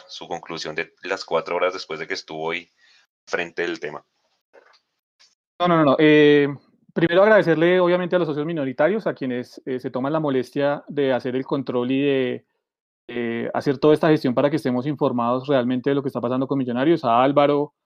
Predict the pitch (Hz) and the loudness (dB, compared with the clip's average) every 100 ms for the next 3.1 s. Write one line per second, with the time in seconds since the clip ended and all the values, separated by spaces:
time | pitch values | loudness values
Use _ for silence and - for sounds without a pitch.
0 | _ - - 131 123 127 135 139 139 139 | _ -6 -4 -2 -2 2 4 4 4 2
1 | 139 139 127 - 123 120 135 135 135 139 | 2 0 -4 -4 -4 0 0 0 0 0
2 | 151 143 - 127 127 147 143 139 139 139 | 0 -6 -2 0 2 2 4 4 2 0